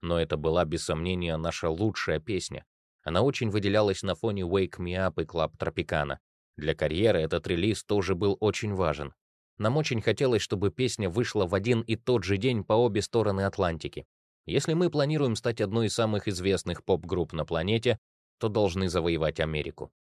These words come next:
Мы заранее договорились, что в Великобритании песня выйдет в качестве сольного трека Джорджа, но в С Ш А это будет Wham при участии Джорджа Майкла.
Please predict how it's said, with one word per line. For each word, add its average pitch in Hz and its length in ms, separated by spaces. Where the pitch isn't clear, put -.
Мы 131 180
заранее 131 420
договорились, 101 560
что - 200
в 80 80
Великобритании 110 840
песня 127 360
выйдет 120 240
в - 80
качестве 107 460
сольного 98 460
трека 92 320
Джорджа, 85 480
но 90 140
в - 60
С 95 140
Ш - 180
А - 220
это 107 220
будет 110 340
Wham 87 320
при 85 140
участии 90 520
Джорджа 80 480
Майкла. 78 500